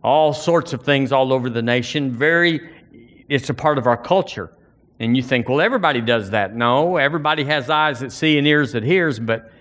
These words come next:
but we, we are competitive in America. We're competitive in our academics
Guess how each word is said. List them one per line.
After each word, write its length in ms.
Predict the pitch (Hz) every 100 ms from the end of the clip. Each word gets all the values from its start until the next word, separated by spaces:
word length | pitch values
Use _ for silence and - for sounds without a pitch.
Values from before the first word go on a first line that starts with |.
| - _
but 240 | - 117 127
we, 200 | 135 160
we 220 | 147 170
are 100 | 151
competitive 680 | 147 131 151 165 147 143 131
in 140 | 139
America. 600 | 131 139 139 123 - 101 - - -
We're 140 | 135
competitive 760 | - 139 135 170 165 156 147 131
in 120 | 131
our 160 | 127 127
academics 760 | 139 131 127 156 156 156 -